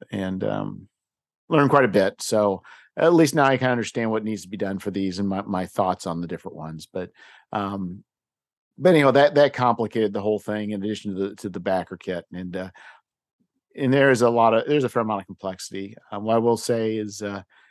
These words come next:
so far it's, it's, you know, when I was going into this, we, we did the smoke screen, uh, which is where you send out a few, when I say we, uh, Zach's <laughs> was a smoke screen, which is a, a few copies, uh, a few copies, a few surveys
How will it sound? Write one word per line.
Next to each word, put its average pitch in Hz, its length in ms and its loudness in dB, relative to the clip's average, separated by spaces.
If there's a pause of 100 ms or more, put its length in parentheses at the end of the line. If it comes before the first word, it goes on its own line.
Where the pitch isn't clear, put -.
(280)
so - 180 2
far 120 260 6
it's, - 140 -6
it's, - 340 -12
you 110 100 -4
know, 107 100 -2
when 110 140 0
I 117 60 4
was 101 340 -4 (200)
going 127 320 4
into 120 280 0
this, 107 220 -2
we, 113 240 -6
we 120 100 -4
did 110 120 0
the 101 80 -8
smoke 139 320 0
screen, 95 480 -6 (600)
uh, 50 280 -10 (440)
which 113 220 -8
is 104 100 -10
where 113 100 0
you 107 60 -2
send 107 240 -2
out 104 160 2
a 95 80 0
few, 104 440 -4 (240)
when 131 100 2
I 123 40 0
say 117 160 -2
we, 85 400 -10 (920)
uh, 113 140 0
Zach's 135 420 0 (140)
<laughs> 160 160 -6
was - 340 -10 (600)
a - 40 -10
smoke 147 320 4
screen, 117 400 0
which 117 160 0
is 104 160 -4
a, - 120 2 (340)
a 139 80 0
few 180 180 4
copies, 120 680 4
uh, 123 120 0
a 101 40 -2
few 95 180 -10
copies, 95 400 -4
a 95 60 -16
few 139 160 4
surveys 104 720 2